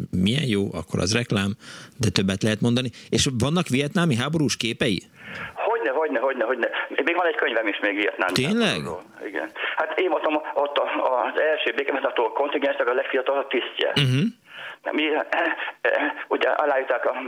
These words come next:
Speaker 2: a vietnámi békéről szóló párizsi szerződést, ö, hetvenhárom január huszonhatodikán.
Speaker 1: Mhm.
Speaker 2: Huszonhetedikén ment az első gép, én a második géppel mentem, a Fazekas Ferenc, Fazekas László ezredes által vezetett csoporttal, mentem őt,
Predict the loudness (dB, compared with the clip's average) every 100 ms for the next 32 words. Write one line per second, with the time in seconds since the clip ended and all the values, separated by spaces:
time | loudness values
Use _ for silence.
0 | -2 0 0 0 0 0 0 0 0 0
1 | 0 0 0 0 0 0 2 0 0 -2
2 | -4 -4 0 0 0 0 0 0 -2 0
3 | -2 0 0 0 0 0 -2 2 0 0
4 | -2 -2 0 -2 0 2 2 4 2 0
5 | -4 _ -8 -4 -2 -2 -2 -2 0 0
6 | 0 0 0 0 0 0 2 0 0 -2
7 | 0 2 2 0 -2 -2 -2 0 0 0
8 | 0 0 0 0 0 0 0 0 0 0
9 | -2 -10 -10 -6 -4 -4 -6 0 0 2
10 | 0 0 0 0 0 0 2 0 -2 -2
11 | -2 2 2 2 0 0 0 2 0 0
12 | -2 -4 -8 -6 -6 -6 -6 -2 -2 2
13 | 0 0 0 2 0 -4 -14 -6 0 0
14 | 2 2 2 0